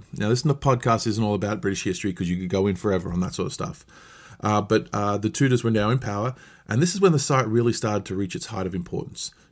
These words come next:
New construction was in-, started inside of the castle earthworks,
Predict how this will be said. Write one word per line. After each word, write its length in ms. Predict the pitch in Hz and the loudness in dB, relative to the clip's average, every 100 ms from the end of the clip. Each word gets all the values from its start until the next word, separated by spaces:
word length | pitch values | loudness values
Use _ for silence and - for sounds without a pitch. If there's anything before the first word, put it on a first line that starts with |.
| - | -2
New 140 | 120 | 0
construction 560 | 156 135 - 120 117 117 | 2 -2 -2 -4 -2 -2
was 180 | 101 - - | -2 -6 -8
in-, 80 | 98 | -6
started 480 | - 104 104 98 - _ _ - | -4 -2 -2 -2 -6 _ _ -2
inside 440 | 110 117 113 107 110 | 0 2 0 2 0
of 60 | |
the 80 | 95 | -2
castle 500 | - 87 87 - - | -6 -6 -4 -2 0
earthworks, 600 | 92 90 95 113 147 - | 0 2 0 0 -2 -10